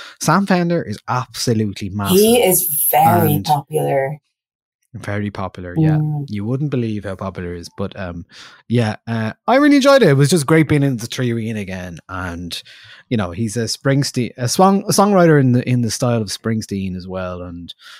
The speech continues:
Speaker 1: look, there's nothing wrong with that, really.
Speaker 2: No.
Speaker 1: And, uh, he has good range and, uh,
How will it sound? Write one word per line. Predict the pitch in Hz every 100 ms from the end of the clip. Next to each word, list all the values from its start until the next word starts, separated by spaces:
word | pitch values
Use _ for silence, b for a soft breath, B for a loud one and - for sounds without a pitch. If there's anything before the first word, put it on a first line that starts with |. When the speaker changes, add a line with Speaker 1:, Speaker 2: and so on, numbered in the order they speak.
| B -
Speaker 1:
look, | 110
there's | - 104
nothing | 127 101
wrong | 98 98
with | 87
that, | 87
really. | 85 90 87 -
Speaker 2:
No. | - 76
Speaker 1:
And, | -
uh, | 92 90
he | 90 87 92
has | 95 92
good | - 143
range | 127 120 120 113 -
and, | 107 101 98 98
uh, | 95 92